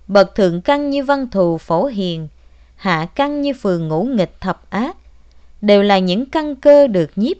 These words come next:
thọ bởi pháp môn tịnh độ. Do pháp này thật giản dị, thật dễ dàng, thật nhanh chóng, thật viên mãn, nên nó giống như đại địa chở khắp muôn vật,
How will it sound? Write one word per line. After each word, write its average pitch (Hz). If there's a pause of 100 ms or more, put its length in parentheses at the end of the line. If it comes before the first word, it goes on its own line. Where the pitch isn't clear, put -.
thọ 160
bởi 165
pháp 320
môn 262
tịnh 156
độ. 143 (2250)
Do 202
pháp -
này 180
thật 175
giản 170
dị, 160 (220)
thật 180
dễ 170
dàng, 185
thật 160 (100)
nhanh 269
chóng, 240 (120)
thật 165
viên 254
mãn, 156 (720)
nên 208
nó 214
giống 247
như 302
đại 180
địa 160
chở 160
khắp -
muôn 285
vật, 170